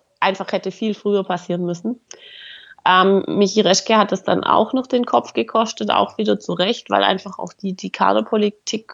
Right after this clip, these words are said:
ähm, komplett falsch war. Also, pff,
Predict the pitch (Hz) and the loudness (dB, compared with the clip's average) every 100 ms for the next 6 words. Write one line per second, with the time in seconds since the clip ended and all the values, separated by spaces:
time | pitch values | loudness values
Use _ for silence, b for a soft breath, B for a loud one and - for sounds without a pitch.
0 | - 98 101 104 - - 98 104 - 185 | -2 0 0 -4 -6 -2 -2 -2 0 2
1 | 220 - 240 240 196 190 196 196 - - | 2 2 2 2 0 -2 -4 -4 -8 -10
2 | - - | -14 -16